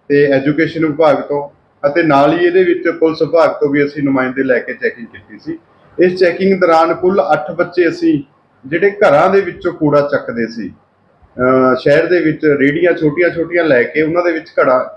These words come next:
ਘਰਾਂ ਦੇ ਵਿੱਚੋਂ ਕੂੜਾ ਚੱਕਦੇ ਸੀ, ਉਹ ਬੱਚੇ ਅਸੀਂ ਰੈਸਕਿਊ ਕੀਤੇ ਨੇ, ਜਿਨ੍ਹਾਂ ਦੇ ਵਿੱਚੋਂ ਸੱਤ ਮੁੰਡੇ ਸੀ ਤੇ ਇੱਕ ਲੜਕੀ ਸੀ। ਸੋ ਇਹ ਸਾਰੇ ਮਾਈਨਰ ਬੱਚੇ ਸੀ।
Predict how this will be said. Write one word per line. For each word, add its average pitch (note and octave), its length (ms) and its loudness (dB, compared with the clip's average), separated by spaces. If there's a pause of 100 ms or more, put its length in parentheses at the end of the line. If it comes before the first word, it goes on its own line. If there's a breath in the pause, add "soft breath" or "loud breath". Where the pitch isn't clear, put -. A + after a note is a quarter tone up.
ਘਰਾਂ D#3+ 180 2
ਦੇ G3 100 2
ਵਿੱਚੋਂ E3 280 -6
ਕੂੜਾ C#3+ 260 0
ਚੱਕਦੇ B2+ 400 -6
ਸੀ, D#3 160 -8
ਉਹ E3 120 -2
ਬੱਚੇ C#3 300 -2
ਅਸੀਂ C#3 180 -2
ਰੈਸਕਿਊ A#2+ 340 -2
ਕੀਤੇ G#2+ 300 -10
ਨੇ, C3+ 120 -6 (440)
ਜਿਨ੍ਹਾਂ F#3+ 280 2
ਦੇ G3+ 60 4
ਵਿੱਚੋਂ F3+ 300 -2
ਸੱਤ - 380 -2
ਮੁੰਡੇ D3+ 380 2
ਸੀ E3 280 -4
ਤੇ E3 100 0
ਇੱਕ D#3 300 -2
ਲੜਕੀ A#2+ 380 2
ਸੀ। F#2+ 180 -10 (520)
ਸੋ E3+ 120 -2
ਇਹ F3 60 2
ਸਾਰੇ E3 320 2
ਮਾਈਨਰ D#3 380 2
ਬੱਚੇ D#3 360 -2
ਸੀ। - 180 -16